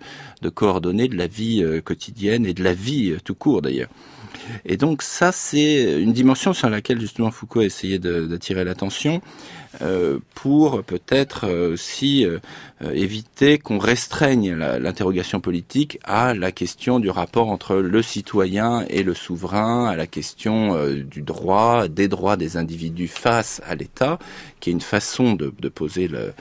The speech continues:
le problème problème politique qui a évidemment, euh, son importance, mais qui, euh, peut laisser, euh, de côté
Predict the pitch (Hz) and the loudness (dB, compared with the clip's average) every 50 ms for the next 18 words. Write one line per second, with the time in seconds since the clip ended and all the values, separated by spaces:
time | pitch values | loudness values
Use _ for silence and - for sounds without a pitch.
0 | - - - - - - 85 - - 87 73 85 82 82 80 - 78 71 76 - | -18 -20 -20 -18 -14 -14 -12 -4 -4 -2 -2 0 -2 -2 -2 -2 -4 -4 -4 -6
1 | - 98 85 - - - 71 73 - 78 60 62 82 85 87 78 57 50 53 - | -8 -8 -8 -6 -4 -4 -4 -4 -4 -6 -6 -4 -2 -2 -2 -2 -4 -8 -10 -10
2 | - - 92 80 78 - 95 87 - - 127 135 139 131 - - 92 92 107 110 | -6 -4 -4 -4 -2 -4 -4 -6 -2 -2 0 0 0 -2 -4 -2 0 2 2 0
3 | 113 _ - - - - 110 117 123 117 92 80 76 73 - - - - _ - | 0 _ -16 -14 -6 0 2 4 6 6 6 6 4 0 -2 -12 -20 -20 _ -2
4 | - 90 87 87 101 110 107 - - - - 123 131 127 123 110 92 85 80 76 | 0 2 4 6 4 4 4 2 -2 0 4 6 6 8 8 6 6 4 4 2
5 | 78 90 87 - - 92 - - - 139 151 160 | 0 -2 -2 0 -2 -4 -2 2 2 4 4 4